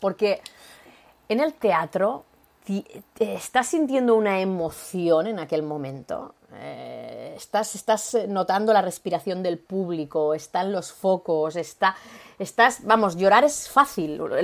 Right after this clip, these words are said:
los ensayos quizá más difícil, pero, pero en, en, en el,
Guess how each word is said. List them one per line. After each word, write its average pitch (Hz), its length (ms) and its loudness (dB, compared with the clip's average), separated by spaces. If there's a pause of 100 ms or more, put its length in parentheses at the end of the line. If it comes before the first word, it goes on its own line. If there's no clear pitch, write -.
(140)
los 208 160 4
ensayos 240 380 4
quizá 262 240 0
más 240 160 -2
difícil, 202 460 -2
pero, 170 360 0
pero 180 200 4
en, 170 260 -4
en, 170 360 -8
en 165 220 -6
el, 160 180 -4